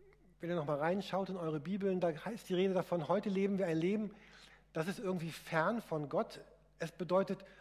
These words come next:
also wir, wir, wir sehen Gott nicht wirklich. Wir glauben, dass, dass Gott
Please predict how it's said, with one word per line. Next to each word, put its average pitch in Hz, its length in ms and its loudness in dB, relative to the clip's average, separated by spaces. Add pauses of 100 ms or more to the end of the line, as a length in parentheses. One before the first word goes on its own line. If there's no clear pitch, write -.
also 151 220 -6
wir, 180 240 2
wir, 175 240 0
wir 180 140 2
sehen 160 680 0
Gott 156 220 -2
nicht 175 240 -4
wirklich. 180 440 -4 (1700)
Wir 170 120 2
glauben, 190 440 4
dass, 165 160 0
dass - 220 -4
Gott 170 160 0